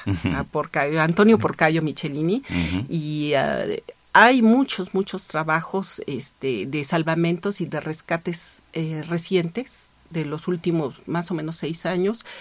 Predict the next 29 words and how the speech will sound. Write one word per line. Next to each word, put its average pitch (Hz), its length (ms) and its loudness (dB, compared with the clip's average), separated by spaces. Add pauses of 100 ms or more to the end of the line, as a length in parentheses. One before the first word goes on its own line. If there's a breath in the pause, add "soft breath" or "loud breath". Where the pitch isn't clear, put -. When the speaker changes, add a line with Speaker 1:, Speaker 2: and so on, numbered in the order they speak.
(220 loud breath)
Speaker 2:
pero 160 400 2
el 147 640 0
pionero 196 640 4
en 165 260 4
este 170 440 -2
registro 165 520 -6
fue - 220 -10
Jesús - 400 -8
Mora. 202 320 0 (340)
Speaker 1:
Ujú. 92 400 -8 (140)
Speaker 2:
Incluso 185 800 2
esto 165 320 0
da 165 140 4
pie 170 260 0
a, 151 160 2
a - 160 -6
hablar 151 380 -2
de 170 120 -4
que 151 140 -6
la 147 100 -4
arqueología 151 720 -4
en 151 100 -4
Baja 143 240 -8
California, 156 480 -4
pues, - 160 -8
realmente 190 560 -4
es 165 140 -8
muy 185 160 0
reciente. 190 680 -2